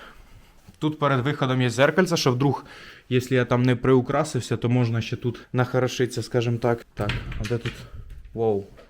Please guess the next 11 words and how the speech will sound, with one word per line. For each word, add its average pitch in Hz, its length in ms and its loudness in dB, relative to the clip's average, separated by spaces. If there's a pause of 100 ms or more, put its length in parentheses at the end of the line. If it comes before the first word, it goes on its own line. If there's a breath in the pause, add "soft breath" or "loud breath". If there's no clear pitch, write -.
(560 soft breath)
А, 175 1120 2 (720 loud breath)
ну 143 160 2
нихуя 156 580 2
ж 165 100 -2
себе. 175 440 4 (1700 loud breath)
Ага. 120 500 0 (1300 loud breath)
А 117 100 -4
тут 151 220 -4
есть 170 200 4
моментик. 175 880 2 (360)
Или... 127 420 -2